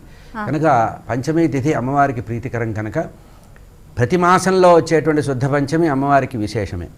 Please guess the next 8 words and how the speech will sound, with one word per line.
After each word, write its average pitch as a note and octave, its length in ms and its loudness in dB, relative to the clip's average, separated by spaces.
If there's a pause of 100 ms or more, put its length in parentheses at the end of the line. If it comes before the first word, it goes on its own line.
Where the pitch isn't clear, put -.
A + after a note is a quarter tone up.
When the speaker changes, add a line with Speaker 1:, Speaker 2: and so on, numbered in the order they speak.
(340)
Speaker 2:
పిల్లలు D3+ 560 2
విద్య C3+ 460 2
చదువుకుంటున్నటువంటి D3 880 0
పిల్లలందరూ B2+ 560 -2
కూడా B2+ 400 0 (420)
ప్రతి A2+ 160 0
మాసంలో D#3 760 2 (100)
ఇళ్లల్లో C#3 640 2